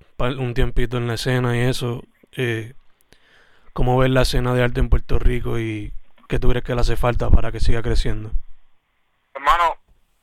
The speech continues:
Speaker 2: los artistas que he conocido, llevo un año y medio, like, con-, constante. Los artistas que he conocido,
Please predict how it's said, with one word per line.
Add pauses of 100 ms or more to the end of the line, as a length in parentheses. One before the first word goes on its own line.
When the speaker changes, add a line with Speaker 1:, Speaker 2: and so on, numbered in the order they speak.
(320)
Speaker 2:
los (400)
artistas
que
he
conocido,
llevo
un
año
y
medio,
like, (200)
con-,
constante. (580)
Los
artistas
que
he
conocido,